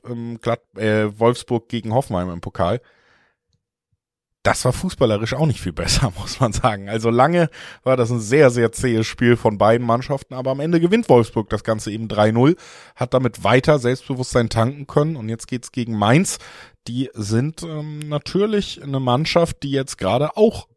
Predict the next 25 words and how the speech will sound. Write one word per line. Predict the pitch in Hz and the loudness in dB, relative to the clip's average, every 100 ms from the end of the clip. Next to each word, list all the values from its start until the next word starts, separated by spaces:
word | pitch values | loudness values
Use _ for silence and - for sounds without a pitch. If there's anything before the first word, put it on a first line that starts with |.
| _ | _
in | 131 | -10
ähnlich | 143 226 226 - | -6 -4 -2 -4
guter | 117 104 | -4 -2
Verfassung | - 90 92 104 | -2 -4 -4 -6
unterwegs | 92 95 90 85 - | -8 -8 -8 -10 -14
ist, | 85 | -14
ne? | 98 | -10
Wenn | 143 | -8
wir | 127 | -6
auf | 110 | -6
die | 120 | -6
Formkurve | 107 117 135 151 151 151 | 0 0 0 -2 -4 -6
gucken, | - 165 170 | -8 -8 -8
letzten | 156 123 - | -4 -4 -4
drei | 117 113 | -2 -2
Spiele | - 113 104 | 0 -4 -4
gewonnen | 98 101 117 | 0 0 2
bei | 104 95 | 0 0
Wolfsburg, | 95 - 160 196 - - - _ | -4 -4 -4 -6 -10 -20 -20 _
letzten | 117 117 127 | -8 -6 -4
drei | 113 107 | -2 -2
Spiele | - 117 101 | -2 -4 -2
gewonnen | 101 101 101 _ - _ _ - | -2 -2 -4 _ -20 _ _ 0
bei | 107 | 2
Mainz, | 104 90 101 151 - | 2 -2 -4 -6 -10